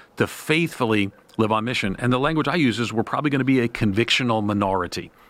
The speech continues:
Now, would I be great if, if we saw revival break out? Yes, praise God. I, I walk through the, used to walk through the Billy Graham Center Museum telling people about revivals in the past. But if current trends continue, we better find ways, and this is why I love the Resilient Child, Resilient Disciple, the Child Discipleship Forum,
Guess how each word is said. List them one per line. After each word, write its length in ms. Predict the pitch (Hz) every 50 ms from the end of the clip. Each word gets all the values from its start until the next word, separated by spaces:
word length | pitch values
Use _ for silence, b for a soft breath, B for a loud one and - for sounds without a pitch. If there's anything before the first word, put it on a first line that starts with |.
| b b
Now, 180 | - 131 120 113
would 140 | 110 120 123
I 140 | 127 139 180
be 140 | 160 175 151
great 580 | 120 113 113 113 143 151 190 226 226 - - b b b b b b b b -
if, 260 | 123 120 - - -
if 160 | - 127 -
we 80 | 151 131
saw 120 | - 139
revival 360 | 135 127 104 113 120 147 165 156
break 220 | 165 175 165 -
out? 180 | 180 175 151 120
Yes, 320 | 139 180 240 226 - -
praise 260 | - - 175 190 175
God. 320 | - 165 202 226 214 - - -
I, 120 | 151 151
I 80 | 117 135
walk 240 | 139 160 156 - -
through 200 | 156 151 139 127
the, 100 | 120 117
used 180 | 113 143 135 -
to 40 |
walk 180 | 127 139 139 -
through 100 | - 139
the 60 | 131
Billy 180 | 120 139 139 135
Graham 220 | 131 143 135 127
Center 200 | - - 139 139
Museum 380 | 135 135 120 131 175 185 160 - B B B B B B
telling 200 | - 135 147 151
people 160 | 113 131 110
about 180 | 104 104 107 95
revivals 420 | 101 98 104 107 127 135 139 113 113
in 60 | 127
the 60 | 123
past. 340 | - 147 175 160 117 - - B B B B B B B B B B B B B _
But 160 | - 131 127 -
if 100 | 131 113
current 240 | - - 165 160 -
trends 200 | - 151 143 123 -
continue, 560 | 135 123 - - 214 240 196 107 98 98 95 b b b b b b -
we 140 | 117 123
better 420 | 123 - - 143 160 185 202 190 - -
find 400 | - - 143 139 139 143 143 123
ways, 280 | 110 101 95 92 90 104
and 60 | 135
this 60 | -
is 60 | -
why 120 | 131 120 110
I 40 |
love 280 | 107 101 95 95 90 92
the 80 | 98 92
Resilient 400 | 85 87 78 92 87 85 87 -
Child, 380 | - 160 151 135 131 131 117
Resilient 320 | 101 87 98 98 92 85 -
Disciple, 560 | - - - 131 135 131 - 127 117 113 107
the 120 | 90 82
Child 260 | 80 - - 95 95
Discipleship 420 | 90 - - 92 - - - 90 -
Forum, 320 | 101 123 123 123 117 117